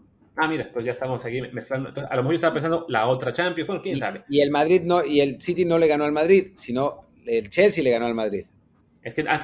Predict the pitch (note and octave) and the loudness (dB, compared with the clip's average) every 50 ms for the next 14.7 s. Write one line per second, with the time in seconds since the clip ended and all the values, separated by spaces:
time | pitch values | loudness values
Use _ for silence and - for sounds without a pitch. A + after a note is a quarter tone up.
0 | - - - - - E3+ D3+ C#3 C3+ C3+ - D#3+ D#3+ D#3+ D#3 D#3+ C3+ B2+ - C#3 | -6 -12 -12 -6 -4 -4 -2 -2 -4 -4 -2 -2 -2 -2 -2 -6 -8 -6 -4 -4
1 | C#3+ D3 C3+ - B2+ B2 A#2 B2 C#3+ C3+ C#3 C#3 C#3+ - - B2+ A2+ - C3 A#2+ | -4 -4 -4 -6 -6 -6 -6 -6 -6 -6 -6 -6 -6 -6 -6 -8 -6 -6 -6 -6
2 | A#2+ A2+ A2 G#2+ A#2 A2 G#2+ G2+ G2 G2 - - _ _ _ _ _ _ _ _ | -6 -8 -8 -8 -6 -6 -8 -8 -10 -14 -20 -20 _ _ _ _ _ _ _ _
3 | - A2+ A#2+ B2+ C#3 D3 C#3+ C#3+ D3 C#3 C#3 C3+ C3 B2+ - C#3 B2+ C#3+ B2+ A2+ | -2 0 2 4 4 2 2 2 2 2 2 2 0 0 0 -2 -2 -2 -2 -4
4 | B2 G#2+ G2 A2+ A#2+ C#3 D3+ C#3+ C3 C#3 - - - _ _ _ _ - - - | -4 -4 -2 0 2 4 4 4 4 2 -2 -8 -16 _ _ _ _ -20 -20 -20
5 | - - _ _ _ _ _ _ _ _ - A2 A2 - - - A#2 A2+ - - | -20 -20 _ _ _ _ _ _ _ _ -6 -6 -6 -6 -6 -8 -8 -8 -10 -8
6 | A#2+ A#2 A2 G#2+ G#2+ A2 A2 G#2+ G#2+ G#2 - - C#3+ C#3+ C3 - A#2+ G2+ - C#3+ | -6 -6 -6 -6 -6 -6 -8 -8 -8 -8 -6 -6 -6 -6 -4 -6 -6 -4 -2 -2
7 | C#3 C3+ B2+ - G#2+ G#2+ B2 C3+ C#3+ C#3+ C#3+ C#3+ C#3+ C#3+ C#3+ C#3+ C#3+ C#3+ C#3+ C#3+ | -2 -2 -2 -4 -2 0 0 2 2 4 4 4 4 2 2 2 2 2 0 0
8 | C#3 C#3 C#3+ C#3 C#3 C#3 C3+ C#3 C#3 _ _ _ _ _ _ _ _ _ _ - | 0 0 0 0 0 -2 -2 -4 -8 _ _ _ _ _ _ _ _ _ _ 2
9 | C#3 D3+ D3 - - D#3 C#3 - D#3+ D#3+ C3+ A#2+ B2+ A#2+ - A2 G#2+ G#2 _ _ | 4 4 4 4 2 2 4 6 4 4 4 0 -2 -4 -4 -6 -12 -14 _ _
10 | _ _ _ _ _ _ _ _ _ _ _ _ _ _ _ _ - D3 C#3+ C#3+ | _ _ _ _ _ _ _ _ _ _ _ _ _ _ _ _ 4 4 6 6
11 | C#3+ C#3+ C#3+ C#3 C#3 C#3 A#2+ C#3+ D3 D#3+ D#3 F3 E3 D#3 D3 D#3 D#3 D#3 D3+ D#3 | 6 4 2 0 0 0 2 4 2 2 4 2 2 2 2 2 2 2 4 2
12 | D#3 D#3 D#3 D3+ D3 C#3 C#3 C#3 B2+ B2+ B2 B2 C3 B2+ - C3 - C#3 B2+ - | 2 4 4 4 4 4 4 2 0 0 0 0 -2 -4 -4 -6 -4 -4 -2 0
13 | E3 D#3+ D3 - D#3+ F3 F3+ - _ _ _ _ _ _ _ _ _ _ _ _ | -2 -2 -2 -2 -4 -6 -6 -10 _ _ _ _ _ _ _ _ _ _ _ _
14 | _ _ _ _ _ _ _ _ - C3+ C#3+ C#3+ C#3 C3 | _ _ _ _ _ _ _ _ -6 -2 0 0 0 -2